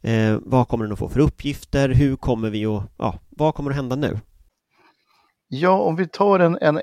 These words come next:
Speaker 2: in media res dramaturgi så k-, börjar vi väl här och nu. Och då går vi ju alla omkring och väntar på att, eh, regeringen ska bli klar med instruktioner till,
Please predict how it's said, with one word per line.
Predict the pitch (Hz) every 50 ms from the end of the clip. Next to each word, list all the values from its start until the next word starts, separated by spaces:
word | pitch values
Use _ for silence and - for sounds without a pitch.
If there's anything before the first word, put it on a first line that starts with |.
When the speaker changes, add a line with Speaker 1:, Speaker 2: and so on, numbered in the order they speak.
| - _ _ -
Speaker 2:
in | 160 165 156 156 151
media | 165 180 165 147 131 135 143 139
res | - 185 180 127 113 - -
dramaturgi | - 131 135 127 123 123 - - 127 123 - 190 247 202
så | - - 139 131
k-, | - 156
börjar | 147 139 135 - 156 135 127 123
vi | 123 127
väl | 127 127 131 123
här | 131 131 120 120 131
och | 131
nu. | 143 160 190 165 107 113 117 - - - - - - - _
Och | - 151
då | 151 135
går | - - 123 139
vi | 170 208
ju | 220 208 196
alla | 165 123 123
omkring | 135 147 - - 123 110 113
och | 117 123
väntar | 143 123 107 98 - - 117
på | - _ 110 110
att, | - - 110 - _ -
eh, | 113 107 107
regeringen | - 110 110 123 120 113 113 117 139 165 165 147 135 127
ska | 117 - - 113
bli | 110 120 113
klar | - - 123 135 151 160 143 123
med | 113 117 113 110 110 - - - - - - - _ _ -
instruktioner | - 156 160 143 - - 156 147 - 131 127 143 151 151 143 143 139 131 127 123
till, | - - 135 123 120 117 117 117 117